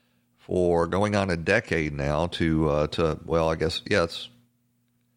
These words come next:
it's since the beginning of the Obama administration, so it's a little over a decade. Soros is a, a, a, a big,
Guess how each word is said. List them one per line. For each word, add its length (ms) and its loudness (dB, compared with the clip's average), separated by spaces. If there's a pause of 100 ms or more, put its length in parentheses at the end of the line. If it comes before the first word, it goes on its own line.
(540)
it's 160 -10
since 280 -2
the 80 -6
beginning 320 0
of 80 0
the 120 2
Obama 320 0
administration, 680 -2
so 140 -2
it's 140 -6
a 60 -4
little 160 4
over 240 2
a 40 0
decade. 540 -2 (2500)
Soros 460 4
is 160 0
a, 160 4 (120)
a, 560 -2
a, 260 -2 (200)
a 80 -2
big, 460 2